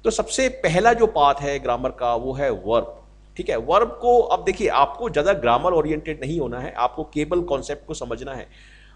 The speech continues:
वर्ब actually एक्शन वर्ड्स होते हैं, जिन, जिनके through हम किसी भी एक्शन को बताते हैं।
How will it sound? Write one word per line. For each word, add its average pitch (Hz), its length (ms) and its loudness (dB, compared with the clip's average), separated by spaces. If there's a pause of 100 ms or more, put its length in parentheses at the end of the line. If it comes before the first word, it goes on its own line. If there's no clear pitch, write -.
(140)
वर्ब 208 380 6
actually 214 380 0 (100)
एक्शन 208 260 2
वर्ड्स 202 380 4
होते 165 200 -2
हैं, 170 140 -4
जिन, 156 220 -4
जिनके 143 340 -2
through 170 300 -2
हम 151 280 -4
किसी 151 220 -10
भी 165 360 -6
एक्शन 160 320 -4
को 156 160 -8
बताते 127 400 -4
हैं। 120 120 -10